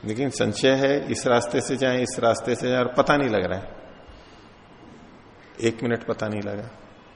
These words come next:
चलो उसमें भी कष्ट तो होता है थोड़ा, एक मिनट के लिए भी थोड़ा, लेकिन वो कम होता है।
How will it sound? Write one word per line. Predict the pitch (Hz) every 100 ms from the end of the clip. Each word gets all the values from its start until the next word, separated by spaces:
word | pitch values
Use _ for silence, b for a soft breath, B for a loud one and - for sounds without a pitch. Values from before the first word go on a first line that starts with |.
| - - - - - - - - - - - - -
चलो | - 101 127 - 175
उसमें | 113 - 139
भी | 139 -
कष्ट | 123 -
तो | 147
होता | 139 156
है | 151
थोड़ा, | 147 135
एक | 127 120 131
मिनट | 123 -
के | 123
लिए | 120
भी | 123
थोड़ा, | 123 123 123
लेकिन | 131 139
वो | 139
कम | - 151
होता | 123 104 110
है। | 98